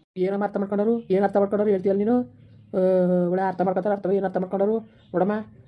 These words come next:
ನಾನು ಅಷ್ಟೇ, ನಾನು ಕಂಡೀಷನ್ ಆಗಿ ಹೇಳ್ತಾ ಇರೋದು ನಿನ್ಗೆ ಅರ್ಥ ಮಾಡ್ಕೊ. ನಾನಂತವೇ ದೇವ್ರು ನನಗೂ ಹೇಳ್ತೇವ್ನಿ, ಯಾವುದೇ ಕಾರಣಕ್ಕೂ ನಾನಂತೂ ಒಪ್ಪಕ್ಕಿಲ್ಲ ಕಣಮ್ಮ ನಾನು. ನಾನಂತೂ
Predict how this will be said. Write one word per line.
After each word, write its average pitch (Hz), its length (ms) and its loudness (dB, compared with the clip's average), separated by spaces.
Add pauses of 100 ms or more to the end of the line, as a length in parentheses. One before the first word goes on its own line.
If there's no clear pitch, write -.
ನಾನು 185 220 0
ಅಷ್ಟೇ, 196 220 -2
ನಾನು 185 200 -6
ಕಂಡೀಷನ್ 185 280 -2
ಆಗಿ 190 100 0
ಹೇಳ್ತಾ 185 200 0
ಇರೋದು 180 100 -2
ನಿನ್ಗೆ 185 160 0
ಅರ್ಥ 180 120 -4
ಮಾಡ್ಕೊ. 180 340 -2 (460)
ನಾನಂತವೇ 185 760 -2 (760)
ದೇವ್ರು 190 220 2
ನನಗೂ 185 160 0
ಹೇಳ್ತೇವ್ನಿ, 185 460 0
ಯಾವುದೇ 180 320 2
ಕಾರಣಕ್ಕೂ 180 400 -2
ನಾನಂತೂ 180 340 -2
ಒಪ್ಪಕ್ಕಿಲ್ಲ 180 280 -2
ಕಣಮ್ಮ 180 180 -2
ನಾನು. 175 160 -4 (460)
ನಾನಂತೂ 180 440 -4